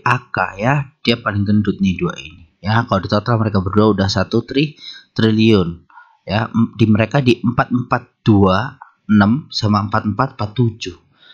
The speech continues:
Ya, kondisinya sekarang mereka masih ru-, rugi. Ya, masih rugi. Jadi mereka ngumpulin barang dalam waktu dekat nih masih rugi. Ya, mudah-mudahan ini segera digendong aja lah ya, di apa, dikerek lagi naik.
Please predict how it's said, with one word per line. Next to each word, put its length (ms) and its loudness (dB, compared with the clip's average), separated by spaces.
Ya, 160 -2
kondisinya 400 0
sekarang 400 0
mereka 320 -4
masih 400 2
ru-, 320 4
rugi. 640 -2
Ya, 320 2
masih 320 2
rugi. 320 -2
Jadi 160 0
mereka 320 0
ngumpulin 320 0
barang 240 0
dalam 160 0
waktu 240 -4
dekat 320 -6
nih 80 0
masih 240 -4
rugi. 320 -20
Ya, 160 0
mudah-mudahan 560 0
ini 240 2
segera 480 0
digendong 1500 -2
aja 240 -2
lah 160 2
ya, 160 0
di 240 0
apa, 400 -2
dikerek 640 -2
lagi 320 -2
naik. 560 0